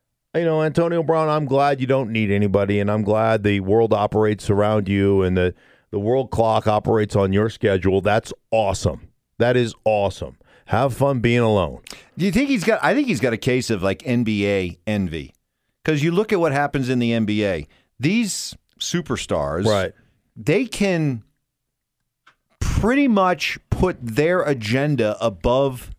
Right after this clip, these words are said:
Speaker 2: their teams,
Speaker 1: Mm-hmm.
Speaker 2: and it doesn't come back to haunt them. I mean, look, look at the Lakers. I mean, LeBron James clearly pining for Antonio Davis, Anthony Davis, rather, and it ruined the Lakers season.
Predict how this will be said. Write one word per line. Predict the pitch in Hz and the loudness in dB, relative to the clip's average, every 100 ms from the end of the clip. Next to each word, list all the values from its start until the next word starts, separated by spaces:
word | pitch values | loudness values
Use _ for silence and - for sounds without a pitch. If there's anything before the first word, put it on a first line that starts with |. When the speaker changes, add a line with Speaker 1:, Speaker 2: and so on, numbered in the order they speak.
| _ | _
Speaker 2:
their | 107 120 | -2 -2
teams, | 113 131 135 147 170 - | -2 -2 0 0 -2 -2
Speaker 1:
Mm-hmm. | 101 98 101 104 107 - | 0 2 2 0 -4 -4
Speaker 2:
and | 175 | -2
it | |
doesn't | 170 214 202 | 0 0 0
come | 185 | 0
back | 185 185 - | 0 0 0
to | 151 | 0
haunt | 185 240 | 0 -2
them. | 82 - _ _ _ _ | -6 -10 _ _ _ _
I | - | -2
mean, | 196 196 170 - 170 | 0 0 -2 -8 -2
look, | 180 202 | -2 0
look | 165 196 | 0 0
at | 196 | 0
the | |
Lakers. | 180 180 202 - - - - | 2 2 0 -4 -8 -12 -8
I | |
mean, | 127 139 | -4 -2
LeBron | 139 127 151 165 | 0 0 0 0
James | 127 143 180 110 - | -2 -2 -2 -6 -8
clearly | - - - 254 262 190 95 | -14 -12 -4 0 0 0 -4
pining | 80 - 165 185 156 101 | -8 -6 -2 -2 -2 -6
for | 82 120 113 110 - - _ - | -6 -4 0 0 -4 -12 _ -4
Antonio | 135 131 156 165 160 143 | -2 0 0 0 0 0
Davis, | 135 151 110 92 - | 0 0 -2 -4 -2
Anthony | 143 165 147 127 | -2 0 -2 0
Davis, | 131 147 113 | 0 0 -2
rather, | 107 90 90 107 - - _ - | 0 0 0 -4 -8 -20 _ -4
and | 147 147 147 143 131 _ _ | -2 0 0 -2 -4 _ _
it | 156 156 156 | -4 -4 -2
ruined | 139 156 160 156 | 0 2 2 2
the | |
Lakers | 151 190 127 101 | 2 0 -2 -6
season. | - 98 76 78 | -4 -6 -6 -12